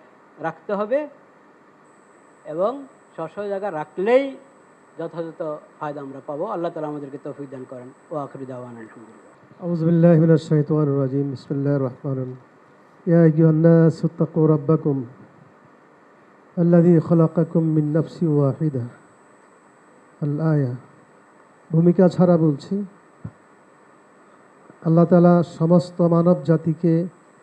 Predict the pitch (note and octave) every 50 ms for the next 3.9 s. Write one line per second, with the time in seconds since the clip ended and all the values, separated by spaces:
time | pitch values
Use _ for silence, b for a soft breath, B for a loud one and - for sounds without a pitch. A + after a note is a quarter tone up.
0 | _ _ _ - - - - D#3+ D3+ D#3 D3 D3 C3+ D#3+ D#3 - E3 D3 C#3+ C#3
1 | C#3+ C#3 C#3 C#3+ D3+ D#3 E3 D3 - _ _ _ _ _ _ _ _ _ _ _
2 | _ _ _ _ _ _ _ _ _ _ _ _ _ _ _ _ _ _ _ -
3 | D#3 E3 D#3+ D#3+ D#3+ D#3+ E3+ D#3+ - - - E3+ E3 F3+ F3+ F#3 F#3+ G3